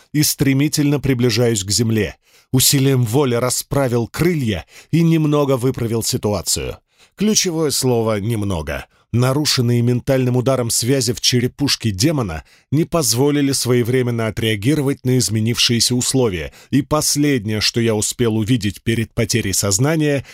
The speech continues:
это приближающуюся стену полуразрушенного здания.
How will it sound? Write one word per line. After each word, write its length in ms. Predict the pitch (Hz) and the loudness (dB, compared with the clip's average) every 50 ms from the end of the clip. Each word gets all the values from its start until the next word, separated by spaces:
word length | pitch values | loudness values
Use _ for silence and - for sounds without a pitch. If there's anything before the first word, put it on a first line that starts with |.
| - _ - | -12 _ -2
это 240 | 123 135 - 123 | -2 -2 -2 -4
приближающуюся 1200 | - - 123 123 104 113 120 117 98 90 127 135 135 131 123 - - - 127 123 123 - - - 120 | -2 -2 0 0 2 2 0 0 2 0 0 0 0 0 -2 -2 -2 0 0 2 2 2 0 0 0
стену 540 | - - - - - 117 117 117 120 117 - | 0 -2 -2 -2 -2 -2 0 0 -2 -4 -2
полуразрушенного 960 | - 117 110 107 107 107 104 92 95 98 101 101 - - 95 95 98 98 98 | -2 -2 0 0 0 0 -2 -2 -2 -2 -2 -2 -2 -2 -2 -2 -2 0 0
здания. 580 | 85 87 92 87 82 78 69 62 58 - - | 0 -2 -2 -2 -4 -4 -6 -8 -10 -12 -14